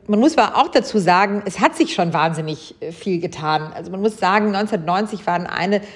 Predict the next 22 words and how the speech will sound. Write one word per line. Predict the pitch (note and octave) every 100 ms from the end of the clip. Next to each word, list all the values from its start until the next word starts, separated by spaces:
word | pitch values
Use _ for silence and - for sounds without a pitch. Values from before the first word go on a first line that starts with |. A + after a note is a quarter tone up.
| -
Milliarde, | F3+ F#3 E3 F3 A#3 A#3+ A#3 A3+ - - - -
äh, | G3 G3 F3+
Menschen | F3 F#3 A3+ - F#3+ F#3
haben | F#3+ G3
noch | F#3+ G3+
an | - F#3 F3+ - F3+
Hunger, | A3 G3+ F#3+ F#3+ - - _ -
ähm, | F3 E3 E3 E3 E3 - - _ -
gelitten. | F3+ F#3 F3+ A#3 C4 F#3+
Diese | F#3+ F3+
Zahl | F3+ F3 F3 F3+ E3
ist | C4 C#4 - - - _ _ _ _ _ _ _ -
in | A#3 A3+
der | G3+ F#3
Zeit | E3+ F3 E3
runtergegangen. | A3 B3 E3+ C#3+ D3+ D3+
Wir | D3
sind | D#3 F3
jetzt | E3+ E3
bei |
sechshundertneunzig. | D3+ E3 - E3 D3+ - - - - - - D#3+ D3+ C#3+ A2+ G2 D#3+ G3+ A3+ G3+ - - - - - -
Ähm, | D#3+ D#3+